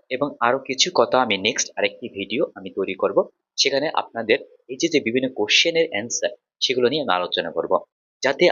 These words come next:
আপনার যে ইনকাম ট্যাক্স রিটার্ন রয়েছে,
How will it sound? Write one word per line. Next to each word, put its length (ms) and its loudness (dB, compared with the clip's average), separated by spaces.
আপনার 480 0
যে 160 0
ইনকাম 360 -2
ট্যাক্স 420 0
রিটার্ন 240 -2
রয়েছে, 360 4